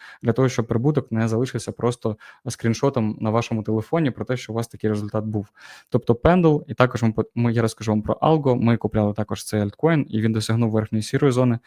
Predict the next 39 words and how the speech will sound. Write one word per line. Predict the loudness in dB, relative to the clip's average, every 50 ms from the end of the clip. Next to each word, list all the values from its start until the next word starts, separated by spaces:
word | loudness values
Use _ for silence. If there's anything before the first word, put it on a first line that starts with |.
| -14 -20 -20 -20 _ 0
а |
зараз | 4 4 4 4 4
у | 2
нього | 0 0 0 0
не | 0 2
вистачило | 2 0 0 -2 -8 -12 -10 -10 -8
сил | -6 -4 -2 -2 -2
досягнути | -4 -6 -6 -4 -4 -4 -6 -6 -8
також | -8 -8 -8 -8 -12 -16 -16 -20 -20 -20 _ _ -4
верхньої | -2 -2 0 0 -2 -2 -2
сірої | -2 -2 -2 -2 0 0
зони, | 0 0 0 0
можливо, | -2 -2 -4 -4 -4 -4 -2
варто | -2 -4 -4 -4 -8 -10
також | -10 -8 -8 -10 -10
перестрахувати | -8 -10 -10 -10 -10 -14 -8 -2 0 0 0 0 -2
цей | -4 -4 -4
прибуток. | -2 -2 -2 -2 -4 -6 -8 -12 _ _ -20 -20 -20 -20 _ _ -4
Е, | -4
про | -2 -2 -2
це | 2 2
я | 4 4
напишу, | 2 0 -2 -4 -4 -6 -6 -6 -8 -10 -10 -8 -8 -8
е, | -6 -4
знову | -2 -2 -2 -4
ж | -6
таки, | -10 -6 -2
в |
нашій | -2 -2 -2 -4 -6
спільноті. | -8 -6 -4 -4 -4 -4 -4 -6 -10 -10 -10 -16 -20 -20 -16 _ -4
Е, | -2 -2 -2 -2
альткоін | -4 -4 -2 0 2 2 2 2
L | 2 0 -2 0
D | 0 0
O, | -2 0 0 -2
який | -4 -4 -6 -6 -4
відноситься | -2 -2 -2 -2 -2 -4 -8 -8 -8 -10 -4
до | 0 2 4 4 2 2 0
сектору | 0 0 0 0 -2 -4 -4